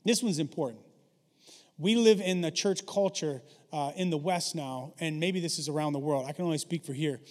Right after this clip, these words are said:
where we have, we have bought into this idea that, that people inside the church cannot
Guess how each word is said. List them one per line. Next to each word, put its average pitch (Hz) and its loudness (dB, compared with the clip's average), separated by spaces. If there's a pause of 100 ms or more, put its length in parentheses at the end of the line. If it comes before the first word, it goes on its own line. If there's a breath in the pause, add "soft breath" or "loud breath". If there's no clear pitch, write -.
(280 loud breath)
where 165 6
we 185 4
have, 175 0 (380 loud breath)
we 190 2
have 143 2
bought 185 6
into 196 2
this 170 0 (140)
idea 156 0 (720 soft breath)
that, 156 0 (540)
that 160 0
people 175 2
inside 185 2
the 160 -2
church - -2
cannot 170 0